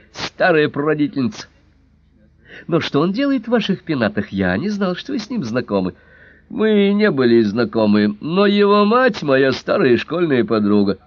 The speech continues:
Понимаю. И когда я узнал, что он баллотируется в парламент на внеочередных выборах в Маркет-Снотсбери, я написал ему, что он может расположиться у меня. Это гораздо лучше, чем прозябать в гостинице.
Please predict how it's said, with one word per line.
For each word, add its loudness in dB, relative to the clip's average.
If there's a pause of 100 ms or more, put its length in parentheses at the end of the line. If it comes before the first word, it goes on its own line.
(100)
Понимаю. 0 (580)
И -2
когда 0
я 4
узнал, 2
что -4
он 0
баллотируется -2
в -20
парламент 0
на -2
внеочередных -2
выборах -2
в -6
Маркет-Снотсбери, -2 (360)
я 0
написал 0
ему, 0
что -4
он 0
может 0
расположиться -2
у -4
меня. 2 (240)
Это -2
гораздо 2
лучше, 2
чем -2
прозябать 0
в -4
гостинице. -2